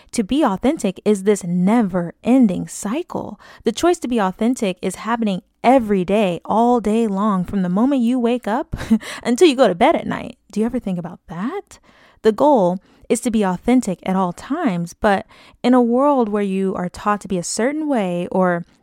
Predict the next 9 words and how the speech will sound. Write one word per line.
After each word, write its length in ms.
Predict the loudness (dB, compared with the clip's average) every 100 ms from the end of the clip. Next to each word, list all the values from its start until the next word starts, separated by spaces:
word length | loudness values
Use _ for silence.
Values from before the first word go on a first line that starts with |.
| _ _ -20 _ -10
parts 260 | -2 -2 -2
of 140 | -2
you 300 | 0 0 0
are 300 | 0 0 -2
portrayed 440 | -4 -8 -4 -4 -2
as 120 | -4
undesirable 840 | -2 0 2 2 4 2 2 0 0
or 240 | 0 -2 -2
incorrect, 1040 | 0 0 0 -6 -8 -8 -6 -8 _ -20